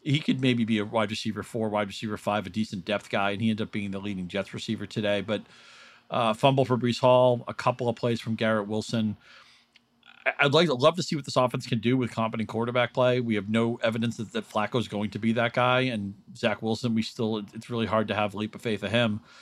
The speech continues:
I don't know. Maybe, maybe Mike White's an answer. Or maybe the Jets are just gonna be another three-win team again this year. I just can't wait till they get quarterback solved because there's so many Jets I wanna draft. I thought Carter had some moments today.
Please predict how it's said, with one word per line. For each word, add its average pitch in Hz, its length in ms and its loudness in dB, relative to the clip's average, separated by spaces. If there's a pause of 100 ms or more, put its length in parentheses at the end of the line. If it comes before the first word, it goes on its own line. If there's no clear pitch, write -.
(260)
I - 60 -4
don't 120 100 4
know. 95 280 -2
Maybe, 113 320 0
maybe 113 200 2
Mike 107 220 -2
White's 107 240 -2
an 104 100 -6
answer. 107 380 -2
Or 101 80 -2
maybe 104 220 -4
the 104 80 -2
Jets 98 240 -6
are - 20 -16
just 98 160 -14
gonna 98 140 -4
be 101 100 -4
another 98 220 -4
three-win 98 420 -6
team 101 240 -6
again 98 280 -4
this 95 200 -10
year. 98 300 -4 (640)
I - 40 2
just 120 140 -2
can't 131 180 0
wait 120 160 0
till 120 100 -4
they 110 100 -2
get 107 120 -4
quarterback 110 440 -2
solved 113 460 0
because 123 260 -4
there's 110 100 -8
so - 180 2
many 120 220 2
Jets 120 240 2
I 123 60 4
wanna 110 240 2
draft. 110 340 0
I 113 60 -2
thought 110 240 -2
Carter 123 340 4
had 117 180 2
some 120 140 0
moments 117 400 -2
today. 113 400 2